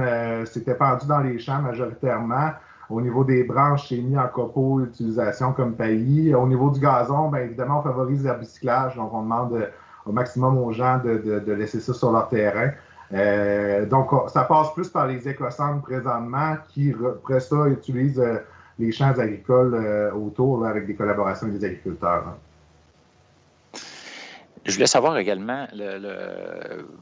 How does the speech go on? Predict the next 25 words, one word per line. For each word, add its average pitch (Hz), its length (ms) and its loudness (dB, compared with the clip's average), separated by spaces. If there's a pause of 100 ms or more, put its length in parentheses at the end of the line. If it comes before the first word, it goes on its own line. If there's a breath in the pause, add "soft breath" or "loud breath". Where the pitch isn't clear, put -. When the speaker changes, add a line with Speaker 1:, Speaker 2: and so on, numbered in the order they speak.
(180)
Speaker 2:
vous 107 140 -4
allez 110 160 4
faire 117 260 2
une 104 100 0
installation 95 580 -2
de 104 80 -6
compostage. 104 1000 -2
Est-ce 101 340 -2
que 120 380 4
vous 98 600 -4
allez 98 240 4
obtenir 98 520 0
un, 85 800 -4
une 90 140 0
aide 95 160 4
financière 104 720 2
du, 87 440 -6
euh, 82 140 -2
programme 92 420 0
de 92 60 0
traitement 101 340 -2
des 95 100 -4
matières 90 260 -2
organiques, 90 640 -6
euh, 90 500 -2